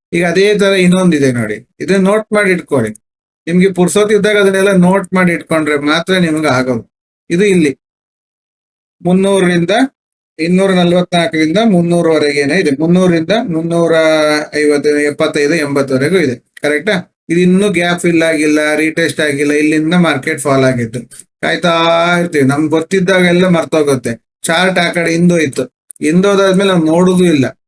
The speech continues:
ಕರೆಕ್ಟಾ? ನೋಡದೇ ಇದ್ದಾಗ ಅವಾಗ ಮಾರ್ಕೆಟ್ ಫಿಲ್ ಮಾಡ್ತಾನೆ. ಆದ್ರೆ ಕೆಲವು ಸಲ ಮಾತ್ರ ಇದು ನಡೆಯೋದು ಸಡನ್. ಇದು ಯಾಕೆ ಗೊತ್ತಾ? ಅವತ್ತು ನ್ಯೂಸ್ ಇತ್ತು, ಆ ನ್ಯೂಸ್ ಅನ್ನ ಫಿಲ್ ಮಾಡ್ಸಿದ್.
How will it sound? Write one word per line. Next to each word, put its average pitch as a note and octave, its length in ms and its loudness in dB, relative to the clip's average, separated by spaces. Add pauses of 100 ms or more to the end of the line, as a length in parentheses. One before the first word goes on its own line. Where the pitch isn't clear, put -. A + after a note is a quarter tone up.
(160)
ಕರೆಕ್ಟಾ? D#3+ 500 -2 (340)
ನೋಡದೇ F#3 480 2
ಇದ್ದಾಗ D#3+ 400 0 (480)
ಅವಾಗ D3+ 420 0
ಮಾರ್ಕೆಟ್ C#3 520 -2 (160)
ಫಿಲ್ C#3 360 -2
ಮಾಡ್ತಾನೆ. A2+ 760 -6
ಆದ್ರೆ G3+ 240 0
ಕೆಲವು G3+ 280 0
ಸಲ G3 240 0 (100)
ಮಾತ್ರ G3 360 -2
ಇದು F3 220 0
ನಡೆಯೋದು C3+ 520 -2 (760)
ಸಡನ್. D#3+ 360 0
ಇದು F3 180 0
ಯಾಕೆ G3 260 0
ಗೊತ್ತಾ? A3 480 -2
ಅವತ್ತು F3+ 320 0
ನ್ಯೂಸ್ F#3 340 0
ಇತ್ತು, - 280 -8 (720)
ಆ D#3 100 -2
ನ್ಯೂಸ್ G3 360 0
ಅನ್ನ F#3 240 0
ಫಿಲ್ D#3 280 0
ಮಾಡ್ಸಿದ್. A2+ 400 -6